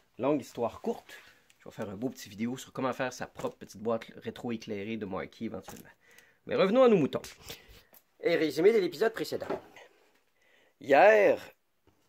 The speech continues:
j'étais en flagrant constat à quel point la repro du plastique de Pinball Center était off-color. Et il faut penser à ce plastique-là qui s'en va s'appliquer juste ici et carrément en juxtaposition avec celui-là,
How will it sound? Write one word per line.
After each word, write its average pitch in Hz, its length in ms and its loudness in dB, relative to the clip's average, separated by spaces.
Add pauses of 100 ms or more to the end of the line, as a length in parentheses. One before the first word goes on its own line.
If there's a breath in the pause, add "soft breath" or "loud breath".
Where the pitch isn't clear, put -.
j'étais 123 640 4
en 95 520 0
flagrant 123 540 0
constat 127 600 2
à 110 60 4
quel 90 200 -6
point 120 240 0
la 101 140 0
repro 113 680 0 (340 loud breath)
du 95 120 -14
plastique 107 380 -4
de 104 60 -4
Pinball 95 360 -4
Center 127 360 -2
était 104 300 0 (140)
off-color. 143 720 4 (400 loud breath)
Et 104 80 -2
il 104 60 0
faut 107 140 -6
penser 104 440 0
à 110 40 2
ce - 140 -8
plastique-là 147 600 -2
qui - 140 -10
s'en 92 200 -6
va 92 120 -6
s'appliquer - 560 -10
juste 101 280 -12
ici 208 340 -4 (340 loud breath)
et 101 120 -4
carrément 117 680 2
en 117 160 0
juxtaposition 107 840 -4
avec 170 220 -2
celui-là, 135 540 0